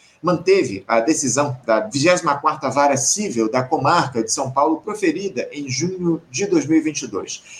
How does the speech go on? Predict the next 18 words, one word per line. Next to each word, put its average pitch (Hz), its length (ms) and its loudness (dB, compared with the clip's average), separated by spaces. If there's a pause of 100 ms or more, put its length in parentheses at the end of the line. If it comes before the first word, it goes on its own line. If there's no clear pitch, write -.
(140)
Na 175 140 4
segunda 190 320 0
instância, 180 560 2
os 123 100 2
desembargadores 147 1200 4
modificaram 196 760 2
apenas 165 440 -2
o 202 80 -2
valor 185 460 2 (260)
da 156 100 2
indenização, 156 800 2 (240)
que 156 100 2
antes 165 300 0
era 165 260 4
de 160 260 2
cem 220 440 2
mil 170 220 2
reais. 104 720 0